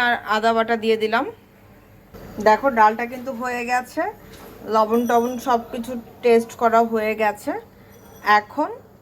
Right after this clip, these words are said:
এটাকে আমি নামিয়ে নেব। পুরো পারফেক্ট হয়েছে। যে যেভাবে রান্না করো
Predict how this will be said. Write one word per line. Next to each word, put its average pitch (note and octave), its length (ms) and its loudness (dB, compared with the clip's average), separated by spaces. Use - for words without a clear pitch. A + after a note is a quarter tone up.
এটাকে A3+ 280 -6
আমি C#4+ 120 -4
নামিয়ে G#3+ 420 0
নেব। F3 180 -6
পুরো C4+ 200 6
পারফেক্ট A3+ 500 0
হয়েছে। A3 300 -6
যে A3+ 180 -2
যেভাবে G3+ 440 -2
রান্না G#3 340 4
করো B3 220 4